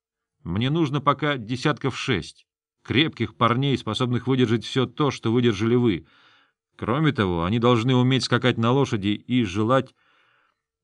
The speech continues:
Он сделал паузу, представляя их удивлённые лица. «Учиться грамоте». Он правильно угадал эффект.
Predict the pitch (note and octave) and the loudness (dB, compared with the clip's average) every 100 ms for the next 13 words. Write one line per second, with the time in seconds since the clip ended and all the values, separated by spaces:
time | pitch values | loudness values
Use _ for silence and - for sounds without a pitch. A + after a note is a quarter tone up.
0 | _ _ _ _ - G#2 A#2+ G#2+ B2+ B2 | _ _ _ _ -10 -2 -2 0 0 2
1 | A#2 - C#3+ C#3 A#2 A2 G#2+ - - A#2+ | 0 2 4 4 2 -2 -4 -6 -2 -2
2 | - B2 B2+ B2+ B2 A2+ - A#2 A#2+ B2 | 0 0 2 2 4 2 0 0 2 4
3 | A2+ A2 A2 A2+ A2 G2+ - D#2+ E2 _ | 2 2 2 2 2 0 -4 -14 -16 _
4 | _ _ _ _ _ _ _ _ G#2 A#2+ | _ _ _ _ _ _ _ _ -4 -4
5 | - G3 - D3+ E3 C#3 D#2+ - - _ | -2 -2 0 2 2 2 -2 -10 -20 _
6 | _ _ _ _ _ _ - A#2+ B2 - | _ _ _ _ _ _ -6 -4 -2 2
7 | C3 G#2+ F#2 F2+ F2+ G2 F2+ F2+ F2 - | 2 2 0 -2 -2 -4 -4 -4 -6 -8
8 | D#2+ _ | -12 _